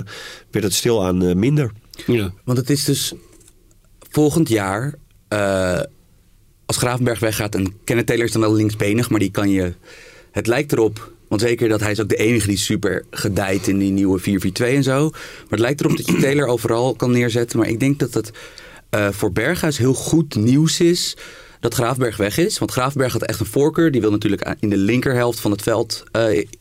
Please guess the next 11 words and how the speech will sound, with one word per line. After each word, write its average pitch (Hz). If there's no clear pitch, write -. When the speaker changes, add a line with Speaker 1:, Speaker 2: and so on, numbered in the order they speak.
Speaker 3:
i-, 120
i-, 131
als 123
centrale 123
middenvelder 117
spelen. 110
En 117
ik 120
denk 131
dat 135
het, -